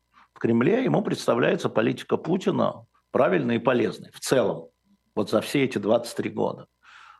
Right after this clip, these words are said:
А, и, э, собственно говоря, вот, э, ему при нём комфортно, э, ну, комфорт меняется, но комфортно, видимо, да, так или иначе. И, э, ему хочется, чтобы следующий президент был такой же.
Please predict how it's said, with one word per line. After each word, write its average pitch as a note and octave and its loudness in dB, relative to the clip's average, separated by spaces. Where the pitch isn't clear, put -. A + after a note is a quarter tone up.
А, A2 2
и, A#2 2
э, A2+ 2
собственно D3+ 0
говоря, D3+ 4
вот, C#3 -2
э, C#3 2
ему D#3 0
при B2 -2
нём C#3+ 0
комфортно, - -2
э, A2 0
ну, A#2 0
комфорт A2 0
меняется, G#3+ 2
но G#2+ -2
комфортно, - -2
видимо, A2 0
да, D3+ 2
так A#2 0
или A#2+ 4
иначе. G#2+ 2
И, G#2+ 2
э, A2 0
ему C3+ 2
хочется, - -2
чтобы - -12
следующий B2 -2
президент C3+ 0
был - -2
такой G#2+ 0
же. - -12